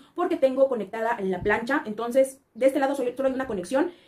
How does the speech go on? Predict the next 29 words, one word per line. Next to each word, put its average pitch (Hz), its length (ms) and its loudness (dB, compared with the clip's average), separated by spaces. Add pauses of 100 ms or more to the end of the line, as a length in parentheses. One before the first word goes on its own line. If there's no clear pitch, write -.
y 359 160 6
acá 311 160 2
me 294 100 6
da, 262 100 4
digamos, 254 260 -4
la 214 80 -4
luz 220 160 -6
natural 226 360 -2
y 226 80 -2
hasta 214 300 -4
el 220 100 -2
otro 294 160 0
lado 269 120 2
de 247 40 2
mi 196 80 -2
habitación 185 400 0
hay 220 160 0
otro 220 160 -2
enchufe. 320 360 4
Entonces, 254 320 -2
pues, 190 260 -4
no 214 180 -4
se 269 120 0
puede. 302 260 4
Así - 140 -8
que 277 80 -8
dije, 302 120 -4
bueno, 415 180 -2
pues, 349 160 -6